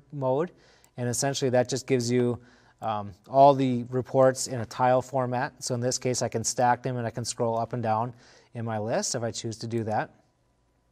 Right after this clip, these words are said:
We also have a reload report, so it's basically just refresh or rerun the report. And then we have a user setting.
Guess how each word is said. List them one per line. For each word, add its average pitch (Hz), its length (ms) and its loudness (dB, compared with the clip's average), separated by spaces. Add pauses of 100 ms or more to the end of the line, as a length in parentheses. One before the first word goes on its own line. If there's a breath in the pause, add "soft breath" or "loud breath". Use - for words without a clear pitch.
(600 loud breath)
We 135 120 4
also 156 280 4
have 135 380 6
a 127 80 4
reload 135 420 4
report, 131 420 2
so - 60 -6
it's 113 120 -4
basically 117 340 -2
just 123 240 -6
refresh 123 460 0
or 127 60 -4
rerun 120 340 -2
the 120 60 -4
report. 117 540 -4 (520 soft breath)
And 135 60 -8
then 143 80 0
we 147 120 2
have 143 100 4
a 143 60 4
user 135 320 0
setting. 110 480 -2